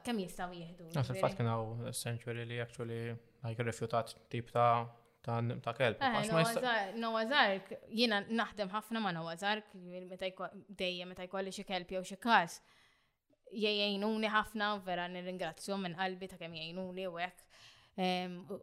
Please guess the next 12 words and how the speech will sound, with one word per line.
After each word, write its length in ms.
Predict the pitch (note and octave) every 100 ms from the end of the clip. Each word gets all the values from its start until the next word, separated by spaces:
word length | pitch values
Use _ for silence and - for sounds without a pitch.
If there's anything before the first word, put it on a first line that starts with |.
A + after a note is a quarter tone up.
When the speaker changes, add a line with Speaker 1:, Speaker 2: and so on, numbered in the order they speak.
| F#3
Speaker 1:
u 60 |
xi 120 | F3+ F#3+
kultant 320 | F#3+ G3 G3+
niġi 220 | F#3 F3+
dari 220 | F#3 F#3
mal-ħajt 580 | F3+ F3+ F3+ F#3 F#3+ -
u, 300 | G3 - G#3+ - A#3 A3
u 80 |
xorta 400 | G3 G3+ F#3+ G3
jgħinuni 640 | G3 E3+ F3+ G#3 F#3+ F#3+ G3
wkoll. 400 | F#3+ F#3+ F#3+ F#3+ F#3 F#3+ - - _ -
Em, 340 | A3 G#3+ G#3